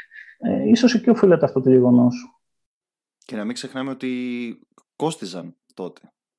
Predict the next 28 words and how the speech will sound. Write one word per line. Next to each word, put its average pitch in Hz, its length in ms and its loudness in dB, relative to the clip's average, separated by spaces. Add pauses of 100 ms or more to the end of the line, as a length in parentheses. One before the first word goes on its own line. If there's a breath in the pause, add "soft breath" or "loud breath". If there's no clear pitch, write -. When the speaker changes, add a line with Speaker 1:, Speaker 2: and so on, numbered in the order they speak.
(140)
Speaker 2:
Δεν 107 220 -8
είναι 120 160 -6
όπως 127 240 -8
σήμερα 113 360 -6
που 123 120 -10
είναι 117 120 -6
τόσο 110 420 -8
εύκολο 107 500 -6
να 101 100 -10
εκτυπωθεί 98 800 -14
μια 98 200 -14
κόλλα 98 280 -10
Α 95 280 -12
τέσσερα 98 440 -10
ή 110 260 -6 (500 soft breath)
ακόμα 120 420 -6
πιο 107 200 -8
εύκολο 113 300 -6
πλέον 120 200 -8
την 110 100 -8
ψηφιακή 104 500 -10
εποχή 113 420 -10
που 113 180 -12
όλα 113 280 -6
είναι 120 140 -8
σε 110 180 -14
μια 107 180 -8
οθόνη 104 640 -10